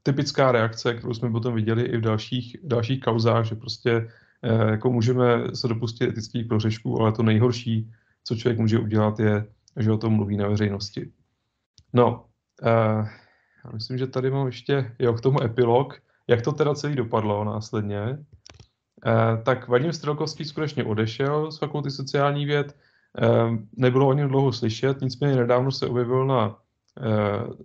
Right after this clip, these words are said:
České zemědělské univerzitě v Praze, kde byl na webu univerzity pochvalně zmíněn, že se dostal do žebříčku nejcitovanějších vědců. Tady jenom bych se možná odbočil, protože tady ty zmínky o tom žebříčku se,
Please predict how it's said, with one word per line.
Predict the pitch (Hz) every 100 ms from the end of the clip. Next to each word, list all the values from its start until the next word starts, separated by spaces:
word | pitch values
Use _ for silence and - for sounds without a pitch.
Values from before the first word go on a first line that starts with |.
| -
České | 120 117 135
zemědělské | 127 123 127 - 131
univerzitě | 113 110 110 104 107 113 117 135 -
v |
Praze, | 120 104 104 98 104 151 - _ _ _ _ _ - 117
kde | 117
byl | 120 135
na | 135
webu | 127 127 139
univerzity | - 123 117 110 123 127
pochvalně | 127 113 131 131 127
zmíněn, | 113 110 113 120 127 - _ _
že | 120
se | 110 127
dostal | 117 120 123
do | 127 135 -
žebříčku | 113 107 113 113 123
nejcitovanějších | 117 113 113 120 120 113 131
vědců. | 110 107 - 113 110 _ _ _ _ -
Tady | 117
jenom | 131 156
bych | 160 160 - _
se | - 139
možná | 131 156 165
odbočil, | 123 117 117 110
protože | 113 113 117 139 143 - _ _ _ _ -
tady | 120 123
ty | 156
zmínky | 127 131 135 156 151
o |
tom | 147 160
žebříčku | 143 113 127 131 151
se, | - 151 151